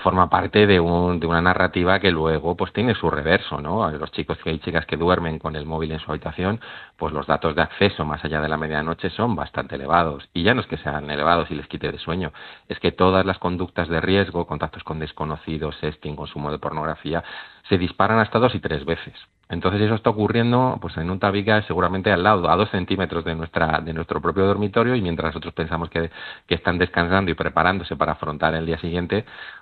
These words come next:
pues están haciendo un, un uso de, de cosas que no, ni nos imaginamos, ¿no? Evidentemente, aquí también hay un enfoque totalmente educativo y tenemos que prepararles para que cada vez sean más autónomos y cada vez sean capaces, pues, tanto de defenderse de todas las situaciones incómodas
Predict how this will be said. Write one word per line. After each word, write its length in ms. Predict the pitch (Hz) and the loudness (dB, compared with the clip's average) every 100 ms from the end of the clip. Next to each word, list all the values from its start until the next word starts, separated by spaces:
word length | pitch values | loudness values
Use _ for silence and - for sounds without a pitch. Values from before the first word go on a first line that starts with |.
| - | -4
pues 240 | 90 87 | 0 0
están 220 | - 80 | -2 -2
haciendo 420 | 80 - 78 78 | -4 -4 -4 0
un, 360 | 87 90 80 76 | 0 0 -2 -4
un 200 | - 78 | -6 -4
uso 300 | 78 - 98 | -4 -2 0
de, 160 | 92 78 | 0 -2
de 100 | 73 | -4
cosas 260 | 80 82 - | -6 -8 -6
que 100 | 82 | -4
no, 80 | |
ni 300 | 80 71 80 | -4 -6 -4
nos 200 | 82 71 | -4 -4
imaginamos, 600 | 71 71 - 73 64 - | -6 -8 -8 -10 -10 -10
¿no? 120 | 107 160 - - - _ | -10 -8 -12 -16 -18 _
Evidentemente, 760 | 95 107 123 127 139 135 156 - | 4 6 6 6 4 6 4 4
aquí 340 | - 82 82 | 0 0 -2
también 260 | 85 90 87 | 0 2 2
hay 80 | 92 | 2
un 60 | |
enfoque 280 | 90 - 98 | 0 -2 -4
totalmente 440 | 87 82 76 82 92 | -4 -4 -4 -2 0
educativo 600 | 98 - 73 90 78 71 _ | 0 -2 0 0 0 -6 _
y 80 | - | -12
tenemos 280 | 82 69 - | -10 -10 -8
que 120 | 80 | -6
prepararles 840 | 82 85 78 80 87 95 98 131 - | 0 4 4 4 4 4 4 2 -2
para 380 | - 78 87 104 | -4 0 2 0
que 120 | 85 | 0
cada 160 | 76 | 2
vez 140 | 69 73 | 2 0
sean 160 | 78 | 0
más 160 | 80 - | 0 0
autónomos 720 | 82 87 104 101 98 113 127 | 0 2 4 4 2 2 0
y 40 | 104 | -4
cada 220 | - 71 | -4 -4
vez 160 | 71 78 | -6 -6
sean 120 | 76 | -8
capaces, 340 | 78 - 90 | -6 -4 -4
pues, 180 | - 95 | -6 -8
tanto 240 | 78 71 | -8 -4
de 140 | 71 71 | -2 -2
defenderse 580 | 73 65 71 92 113 69 | -4 -8 0 2 2 -4
de 100 | 69 | -4
todas 200 | 76 76 | -4 -4
las 100 | 71 | -6
situaciones 560 | - - 71 73 73 | -10 -12 -8 -6 -6
incómodas 640 | 82 78 80 78 78 78 | -8 -2 -2 0 -2 -4